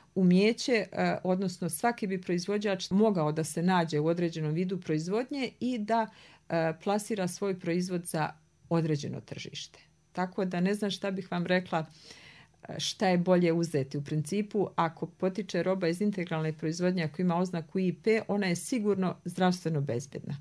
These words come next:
Ne, ne bi, ne treba sumnjati jer se radi kontrola ostataka, ovaj, pesticida, odnosno rezi-, rezidue pesticida. Ona se radi uz korišćenje hemijskih sredstava, nemoguće je bez toga to proizvesti,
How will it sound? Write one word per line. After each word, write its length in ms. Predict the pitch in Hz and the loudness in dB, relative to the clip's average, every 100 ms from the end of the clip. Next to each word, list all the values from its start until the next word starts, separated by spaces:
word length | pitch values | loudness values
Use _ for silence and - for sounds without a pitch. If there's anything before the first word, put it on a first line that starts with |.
| - | -4
Ne, 140 | 170 170 - | -2 -2 4
ne 160 | 180 | 4
bi, 100 | 175 175 | 4 4
ne 180 | 180 185 | 2 2
treba 260 | 190 170 | 2 0
sumnjati 560 | 143 - 196 208 180 175 | 0 2 4 4 2 0
jer 100 | 170 | 0
se 140 | 175 | 2
radi 280 | 185 180 156 | 4 4 2
kontrola 560 | - 156 160 170 160 151 | -2 -2 0 2 2 0
ostataka, 720 | 147 160 151 156 143 143 139 - - - - - | -2 -2 -2 -2 -2 -2 -4 -8 -18 -18 -14 -4
ovaj, 420 | 147 135 135 143 | 0 2 0 -2
pesticida, 580 | 156 147 151 - 160 151 | -4 -4 -4 0 0 0
odnosno 300 | 139 143 151 | -2 -2 -2
rezi-, 420 | 156 160 156 156 | -2 0 -2 -2
rezidue 640 | 160 160 156 180 160 143 143 | 0 0 2 2 2 0 0
pesticida. 720 | 143 139 139 175 214 269 262 - - - - - _ _ - | -4 -4 -4 0 2 2 2 -2 -20 -20 -20 -20 _ _ 0
Ona 220 | 175 160 | 2 2
se 180 | - 165 | 0 4
radi 400 | 175 175 156 139 | 4 4 2 -2
uz 360 | 156 151 - - - _ _ _ _ | 0 -2 -4 -14 -20 _ _ _ _
korišćenje 720 | - 156 165 175 165 143 135 - 156 143 | 0 2 2 2 0 2 0 -4 -6 -2
hemijskih 440 | 160 156 151 151 | 0 0 0 -4
sredstava, 540 | - 151 - 156 160 151 | -2 -4 0 0 2 4
nemoguće 600 | 170 156 135 127 - - | 4 2 0 -4 -6 -6
je 100 | - | -6
bez 360 | 139 143 - | -4 -4 -2
toga 380 | - 156 139 143 | 2 2 2 -2
to 140 | - 147 | -2 -4
proizvesti, 760 | 147 143 180 226 247 - 233 | 0 2 2 0 -2 -2 -4